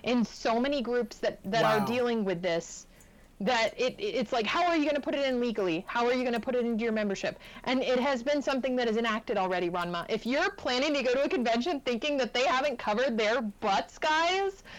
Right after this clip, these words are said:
Speaker 1: I'm sorry.
Speaker 2: But
Speaker 1: This
Speaker 2: here's
Speaker 1: is
Speaker 2: the thing.
Speaker 1: why
Speaker 2: Here,
Speaker 1: I
Speaker 2: but
Speaker 1: tell
Speaker 2: here's the
Speaker 1: you.
Speaker 2: thing. But here's the thing. They're not, I bet you if it's already in play, conventions aren't talking about it.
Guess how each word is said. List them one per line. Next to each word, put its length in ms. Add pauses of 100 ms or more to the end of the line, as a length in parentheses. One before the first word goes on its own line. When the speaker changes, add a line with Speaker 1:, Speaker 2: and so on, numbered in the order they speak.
(220)
Speaker 1:
I'm 320
sorry. 800 (160)
Speaker 2:
But 140
Speaker 1:
This 100
Speaker 2:
here's 160
Speaker 1:
is 60
Speaker 2:
the 80
thing. 80
Speaker 1:
why 60
Speaker 2:
Here, 100
Speaker 1:
I 20
Speaker 2:
but 140
Speaker 1:
tell 80
Speaker 2:
here's 160
the 80
Speaker 1:
you. 40
Speaker 2:
thing. 180 (120)
But 120
here's 200
the 80
thing. 160 (2000)
They're 140
not, 200 (180)
I 160
bet 420
you 220
if 160
it's 140
already 520
in 120
play, 580 (880)
conventions 480
aren't 200
talking 380
about 200
it. 40